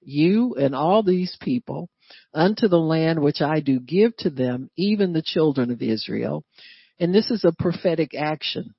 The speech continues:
Verse three, "Every place that the sole of your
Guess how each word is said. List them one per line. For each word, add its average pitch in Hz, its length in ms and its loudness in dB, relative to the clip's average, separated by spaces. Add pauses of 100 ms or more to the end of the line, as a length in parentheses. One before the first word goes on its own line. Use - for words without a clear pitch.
(100)
Verse 135 340 0
three, 131 380 -2 (240)
"Every 190 480 4
place - 720 -4 (460)
that 147 240 2
the 135 100 0
sole 185 500 4
of 151 120 2
your 131 180 2